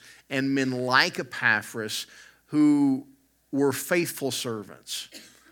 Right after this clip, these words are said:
And they loved the Lord Jesus Christ. Uh, and not only the church at Colossae, but also there was a church, an assembly at Laodicea, uh, and at Hierapolis. Uh, and Epaphras,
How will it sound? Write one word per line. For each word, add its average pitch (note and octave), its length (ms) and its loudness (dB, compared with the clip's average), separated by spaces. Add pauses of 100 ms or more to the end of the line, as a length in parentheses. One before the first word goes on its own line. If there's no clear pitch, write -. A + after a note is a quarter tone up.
(240)
And C#3+ 180 2
they C#3+ 120 6
loved D#3 360 4
the D#3 80 4
Lord C#3 240 4
Jesus A2+ 540 -4
Christ. - 540 -10 (400)
Uh, B2 600 4
and D3+ 360 6
not F#3+ 280 8
only G#3+ 180 2
the D3+ 140 2
church F3 320 0
at C#3+ 40 -6
Colossae, D#3 560 0
but C#3 140 0
also D#3 480 0
there C#3 180 4
was C3+ 220 0
a C3 80 0
church, D3+ 580 -2 (280)
an C3 80 0
assembly D3 640 4
at B2+ 180 4 (200)
Laodicea, C#3+ 920 4 (220)
uh, C3 420 6
and D3+ 220 10
at C#3 100 0
Hierapolis. D#3 920 4 (260)
Uh, C3 260 4
and C3 100 0
Epaphras, E3+ 800 4